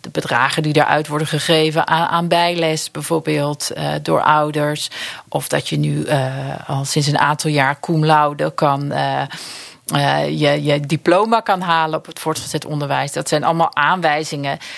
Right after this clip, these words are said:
dat het belang van, eh, presteren is toegenomen. En daaronder liggen natuurlijk weer allerlei andere verklaringen.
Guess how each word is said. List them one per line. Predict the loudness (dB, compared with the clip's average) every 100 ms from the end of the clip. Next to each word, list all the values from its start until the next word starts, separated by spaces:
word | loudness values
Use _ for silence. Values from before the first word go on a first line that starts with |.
| -16 -16
dat | -4 -4
het | -4 -8
belang | -4 2 2 2 -2 -10
van, | -14 -4 0 0 -2
eh, | -6 -6 -6 -8 -10 -12
presteren | -8 -6 -4 0 2 2 2 0
is | 0 -4
toegenomen. | -2 0 2 4 4 2 0 -2 -6 -20 -20 -20 -10
En | -4 -2
daaronder | 2 4 4 2 0
liggen | 2 2 2
natuurlijk | -2 -2 0
weer | 0 2
allerlei | 0 0 0
andere | 2 0 0 -2
verklaringen. | -4 -4 -2 -2 -6 -10 -12 -16